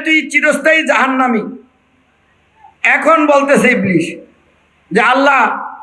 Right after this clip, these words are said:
আমি তো জাহান্নামী চিরস্থায়ী, তাহলে আমি তোমার বান্দাদেরকে নিয়ে জাহান্নামে যাব, আমাকে সেই সুযোগ দাও।" আল্লাহ বলছেন, "তোমাকে আমি সেই সুযোগ দিলাম,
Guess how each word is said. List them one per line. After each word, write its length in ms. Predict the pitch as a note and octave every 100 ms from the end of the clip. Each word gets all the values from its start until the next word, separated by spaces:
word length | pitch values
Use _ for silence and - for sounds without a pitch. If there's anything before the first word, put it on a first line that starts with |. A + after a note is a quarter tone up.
| - _ _ _
আমি 280 | E3+ A#3 C#4+ D4
তো 160 | D4+
জাহান্নামী 600 | C4+ G#3+ B3 C4+ C4+ A#3 F#3+ -
চিরস্থায়ী, 680 | C#4 D4 C#4+ - G#3+ E3+ - - - - - _ _ _ _ _ _
তাহলে 400 | - B3 D4 D4
আমি 480 | D4 C#4 C#4+ B3+ - - - - - _ -
তোমার 380 | C4 C#4 C#4 B3+
বান্দাদেরকে 1080 | F#3 A3 D4+ D#4 D#4 D4+ A#3 A#3 - - -
নিয়ে 360 | G3 C#4 C#4+ -
জাহান্নামে 580 | A#3 B3+ C4 C#4 C#4
যাব, 280 | C#4 A#3+ B3 D#4 F4 - - - - -
আমাকে 420 | B3 B3+ C4 C4
সেই 180 | B3+ B3
সুযোগ 440 | A3 A#3 B3 F3+
দাও।" 320 | E3 D#3 - - _ _ _ _ _ _
আল্লাহ 320 | A3 C4 C#4
বলছেন, 480 | C4+ C4+ B3 A3 E3 - -
"তোমাকে 380 | B3+ C#4 D4+ D#4
আমি 220 | D4 D4
সেই 200 | - -
সুযোগ 340 | - C4+ C4+ -
দিলাম, 440 | A#3+ G#3 E3 -